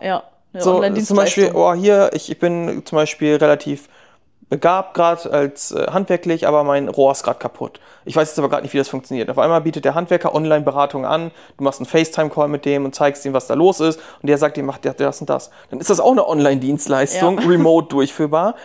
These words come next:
Speaker 2: auf selbstständiger Basis, und der verdient sein Geld. Also, das ist
Speaker 1: Ja.
Speaker 2: ja, also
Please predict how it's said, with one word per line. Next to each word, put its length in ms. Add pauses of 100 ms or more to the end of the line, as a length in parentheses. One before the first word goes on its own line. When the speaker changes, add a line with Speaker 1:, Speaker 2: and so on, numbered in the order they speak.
(120)
Speaker 2:
auf 120
selbstständiger 640
Basis, 460
und 240
der 80
verdient 280
sein 140
Geld. 300
Also, 260 (320)
das 140
ist 100
Speaker 1:
Ja. 60
Speaker 2:
ja, 180 (500)
also 340